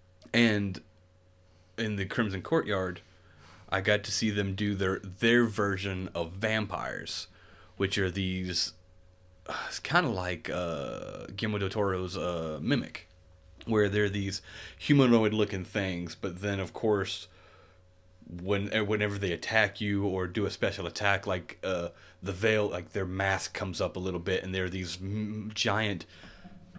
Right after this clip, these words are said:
man-skeetos, or woman-skeetos. I'm not sexist. And they, they were cool, 'cause all the vampires were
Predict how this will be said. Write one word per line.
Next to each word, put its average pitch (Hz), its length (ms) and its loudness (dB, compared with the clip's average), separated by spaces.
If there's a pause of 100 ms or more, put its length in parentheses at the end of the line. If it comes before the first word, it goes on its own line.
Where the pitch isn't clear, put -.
(180)
man-skeetos, 101 1300 2
or 120 100 6
woman-skeetos. 85 1500 0 (120)
I'm 95 120 -6
not 92 180 -2
sexist. - 600 -6 (760)
And 95 300 2
they, 104 440 4 (880)
they 123 140 4
were 117 160 6
cool, 143 360 0 (540)
'cause 104 140 0
all 117 180 6
the 113 120 4
vampires 101 840 2 (120)
were 92 420 0